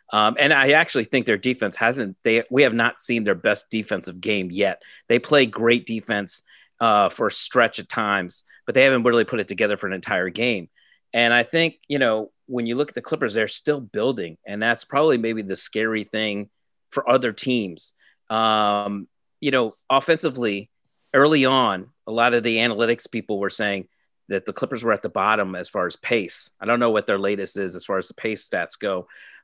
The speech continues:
but it didn't matter because w-, what they were doing is every offensive possession they had, they made it count. So it didn't matter how slow they were going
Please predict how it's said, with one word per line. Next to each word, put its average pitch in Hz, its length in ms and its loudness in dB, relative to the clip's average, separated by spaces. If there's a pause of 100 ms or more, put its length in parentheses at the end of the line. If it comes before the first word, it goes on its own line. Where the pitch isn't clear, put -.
but 120 120 4
it 120 120 0
didn't 151 240 4
matter 113 480 0
because 117 340 -2
w-, 104 320 -6
what 123 180 0
they 131 100 2
were 117 80 -2
doing 131 300 0
is 110 120 -4
every 123 260 2
offensive 117 500 0
possession 107 420 -2
they 98 140 -2
had, 113 320 0
they 101 120 -2
made 107 200 0
it - 100 -4
count. 107 280 -2 (360)
So - 140 -2
it 127 60 2
didn't 131 180 4
matter 113 220 4
how 131 160 0
slow 123 340 0
they 127 140 0
were 131 100 2
going 120 480 0